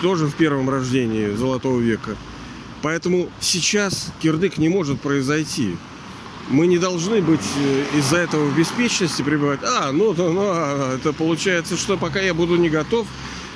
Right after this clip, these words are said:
можно, в принципе, не суетиться, ничего не изменится. Не, не, нет, не, подождите. Если ты не повелеваешь временем, то время будет повелевать тобой. Если ты пребываешь в беспечности и думаешь: «А, подумаешь, там это»,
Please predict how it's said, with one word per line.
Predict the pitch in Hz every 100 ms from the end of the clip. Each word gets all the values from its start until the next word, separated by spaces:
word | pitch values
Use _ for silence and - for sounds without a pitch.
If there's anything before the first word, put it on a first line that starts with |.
| -
можно, | - 180 170
в | 165
принципе, | 190 180 - 180
не | 170
суетиться, | 202 196 185 131 135
ничего | 139 - 170
не |
изменится. | 156 165 147 107 127
Не, | 139 123
не, | 104 117
нет, | 110 90
не, | 127 107
подождите. | 117 120 127 90 113
Если | 156 - 165 156 - - - - - -
ты | - 165
не | 156
повелеваешь | 147 139 147 151 160 139 -
временем, | 139 208 190 135 101 -
то | 143
время | 131 160 170
будет | 123 123
повелевать | 110 127 127 131 123 -
тобой. | 131 120 92 95 - - - - - - - - - - -
Если | 147 151
ты | 160 160
пребываешь | 175 165 180 180
в | 147
беспечности | 139 170 - 196 - 165 -
и | 170
думаешь: | 160 156 -
«А, | 262 208
подумаешь, | 208 190 196 165 135
там | 156 143
это», | 131 127